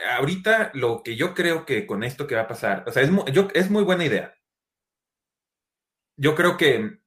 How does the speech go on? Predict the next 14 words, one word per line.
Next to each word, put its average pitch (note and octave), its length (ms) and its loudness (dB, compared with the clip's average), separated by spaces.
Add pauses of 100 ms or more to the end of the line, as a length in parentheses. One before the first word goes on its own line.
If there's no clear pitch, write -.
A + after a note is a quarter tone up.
si C#3 120 -2
lo B2 120 0
quiere C#3+ 160 0
hacer F3 160 0
funcionar C#3 460 -2
H C#3 180 -4
B C#3 80 -2
O C#3 60 -2
Max, - 500 -8 (800)
debe A#2+ 240 2
de C3+ 80 6
hacerlo A#2 600 0
un A2+ 180 -8
modo A2+ 560 -2